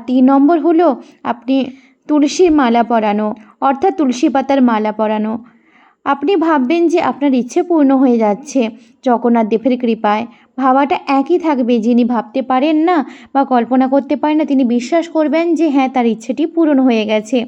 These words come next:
আপনি নিজের কর্ম করে যান, ফলাফল তো কর্মের থেকেই উঠে আসবে। যেমন ধরুন, আমি ভালো মার্কস চাই পরীক্ষায়, তাহলে পড়াশোনাটা অবশ্যই করতে হবে, সেটাই আমার কর্ম। বন্ধুরা, এই তিনটি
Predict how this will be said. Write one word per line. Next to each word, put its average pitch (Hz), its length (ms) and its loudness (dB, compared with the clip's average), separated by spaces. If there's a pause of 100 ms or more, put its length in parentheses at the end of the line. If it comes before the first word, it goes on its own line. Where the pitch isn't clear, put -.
(240)
আপনি 294 360 0
নিজের 330 340 4
কর্ম 277 380 4
করে 277 280 2
যান, 233 320 2
ফলাফল 370 400 2
তো 415 120 0
কর্মের 285 460 0
থেকেই 294 300 0
উঠে 269 360 2
আসবে। 214 380 -4 (360)
যেমন 330 360 2
ধরুন, 392 320 2
আমি 247 260 2
ভালো 262 300 2
মার্কস 233 380 0
চাই 247 180 0
পরীক্ষায়, 247 580 -2 (280)
তাহলে 269 240 2
পড়াশোনাটা 254 560 0
অবশ্যই 285 440 0
করতে 269 300 -2
হবে, 254 200 0
সেটাই 294 360 0
আমার 269 220 0
কর্ম। 220 320 0 (600)
বন্ধুরা, 370 400 2 (100)
এই 302 220 2
তিনটি 277 520 2